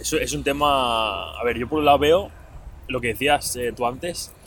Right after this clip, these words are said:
que también vivimos en una sociedad que como que castiga, castiga mucho la palabra sufrimiento. Es decir, si hay que ser muy,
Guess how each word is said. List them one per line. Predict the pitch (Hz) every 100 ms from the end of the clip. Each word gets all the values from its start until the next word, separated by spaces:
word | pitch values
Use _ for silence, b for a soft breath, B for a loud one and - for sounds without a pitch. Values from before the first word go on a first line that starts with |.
| B B -
que | -
también | 117 127
vivimos | 151 139
en | 131
una | 120
sociedad | 113 117 131 143 -
que | 127 113 110 107 107 101 73 -
como | 120 113 104
que | 104 104 101 98 95 98
castiga, | 104 - - 131 151 202 - - - - - - -
castiga | 110 - 139
mucho | 135 139 180 175
la | 120
palabra | 110 117 151 175
sufrimiento. | 143 123 113 120 127 - - - - - - - - - - - - - - - - - -
Es | 123
decir, | - 120 - - - - -
si | - 127 120 117 117 113 104 90 - - - - - - - - - - -
hay | 127
que | 143
ser | 170 147
muy, | 143 151 147